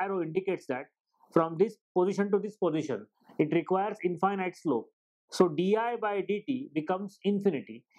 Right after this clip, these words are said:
For D I by D T to become infinity, you will need voltage equal to infinity, and infinite voltage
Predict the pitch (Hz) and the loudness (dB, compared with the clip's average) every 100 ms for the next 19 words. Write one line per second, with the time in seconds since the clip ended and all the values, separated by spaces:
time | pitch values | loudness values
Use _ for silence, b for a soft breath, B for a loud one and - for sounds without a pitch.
0 | B - 170 165 156 180 202 233 226 220 | B 4 4 4 0 2 2 0 -2 -2
1 | 196 196 220 233 233 185 185 196 208 214 | -4 -4 -2 -2 2 2 2 0 0 0
2 | 226 165 151 160 185 185 185 208 - 127 | 0 2 2 4 2 2 0 -2 -6 -2
3 | 156 175 185 254 208 202 180 190 185 175 | 2 2 2 0 0 0 2 2 2 0
4 | 165 165 131 113 113 - B B 147 202 | 0 -2 -2 -4 -10 -12 B B -2 -2
5 | 147 156 - _ 160 196 220 220 220 226 | -6 -10 -20 _ 0 2 2 0 0 0
6 | 214 247 254 156 175 156 131 127 151 | 0 -2 -2 0 0 2 -2 -4 -4